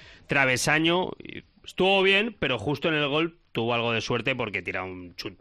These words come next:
bastante flojito, va a portería, pero el centrocampista del Cartagena, Ndiaye, es el que toca y despista a Pablo Campos Cuñat,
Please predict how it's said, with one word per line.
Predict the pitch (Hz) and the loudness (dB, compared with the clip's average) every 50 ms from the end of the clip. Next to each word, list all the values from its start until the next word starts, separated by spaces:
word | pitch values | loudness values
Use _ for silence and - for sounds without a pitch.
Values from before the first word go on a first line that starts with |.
| - - - | -20 -18 -14
bastante | 98 92 - - - 92 104 98 | -14 -12 -10 -10 -10 -8 -8 -4
flojito, | 95 110 95 - 127 120 107 107 123 123 | -4 -2 -2 -2 -2 -4 -2 -2 -2 -2
va | 110 98 | -2 -4
a | 98 | -4
portería, | 92 107 104 - 104 101 107 110 117 - | -2 -4 -4 -4 -4 -2 0 0 0 0
pero | - 110 110 123 131 - - - - - - - - - - | -2 -2 -2 -2 -4 -6 -10 -20 -20 -20 -20 -20 -20 -14 -8
el | - 104 101 98 98 95 95 95 92 92 92 92 90 90 90 - | -6 -4 -4 -4 -4 -4 -4 -4 -6 -6 -6 -6 -8 -8 -8 -4
centrocampista | - 123 117 107 110 104 107 104 101 120 117 - - 131 120 | -4 -4 -2 -2 -2 -2 -2 -2 -2 -4 -4 -4 -2 -2 -2
del | 117 117 117 113 113 107 | 0 0 0 -2 -2 -2
Cartagena, | - 123 120 117 - 110 - - 127 127 127 131 139 139 131 - - | -2 -2 -2 -2 -2 -4 -4 -2 -2 -2 0 0 -2 -2 -4 -6 -6
Ndiaye, | 117 110 110 107 113 117 117 120 120 123 | -4 -4 -2 -2 0 2 2 2 2 0
es | 120 110 | 0 0
el | 120 123 107 | -2 -4 -2
que | - 113 | -4 -4
toca | 104 - 120 117 - 131 131 | -2 -2 -2 0 0 0 0
y | 127 | 2
despista | 120 113 - - 127 110 - - 120 113 110 110 107 107 104 104 104 104 - 113 110 | 0 -2 -2 -2 -4 -4 -2 -2 0 0 0 0 0 0 0 0 -2 -2 -2 -2 -2
a | 107 | 0
Pablo | - 120 120 120 117 117 113 113 113 113 113 110 107 | 0 0 0 0 0 0 0 0 2 0 0 0 0
Campos | - 139 135 123 151 147 - - | 0 0 0 0 -2 -2 -2 0
Cuñat, | 147 147 160 170 190 - | 0 2 2 2 0 0